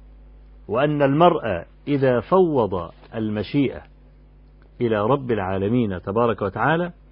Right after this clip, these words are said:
كان ذلك دلالة نجح وإصابة لما يريد، وقد يقدر الله عز وجل شيئا بخلاف ما يريد، فهي مس-، الم-، المشيئة والإرادة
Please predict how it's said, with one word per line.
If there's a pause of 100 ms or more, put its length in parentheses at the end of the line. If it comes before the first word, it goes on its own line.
(460)
كان
ذلك
دلالة
نجح (600)
وإصابة
لما
يريد، (1080)
وقد
يقدر
الله
عز
وجل
شيئا
بخلاف
ما
يريد، (1120)
فهي
مس-،
الم-،
المشيئة
والإرادة